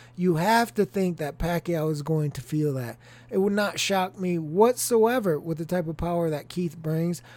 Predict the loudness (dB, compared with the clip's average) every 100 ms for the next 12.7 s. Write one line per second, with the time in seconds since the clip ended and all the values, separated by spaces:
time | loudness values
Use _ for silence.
0 | -10 -4 0 2 0 2 4 4 2 -2
1 | 0 0 2 4 6 4 2 -2 0 0
2 | 0 -2 -4 -6 -6 0 2 0 -6 -14
3 | -20 -20 -20 -20 -20 -10 0 2 4 2
4 | 0 -4 -16 -20 -16 -6 -4 -2 -2 0
5 | -2 -2 -2 -2 -2 -2 -2 -4 -4 -4
6 | -4 -4 -8 -10 -4 0 2 0 -2 -6
7 | -2 -4 -2 0 0 -2 -6 -2 -2 -2
8 | -2 0 2 0 -2 -4 -2 -2 -2 -4
9 | -8 -14 -20 -16 -6 -2 2 0 -2 -4
10 | -2 0 0 -2 -2 -4 -4 -2 -2 -2
11 | -2 -4 -2 -2 -2 -2 -2 0 -2 -2
12 | -2 -2 -2 2 2 2 -2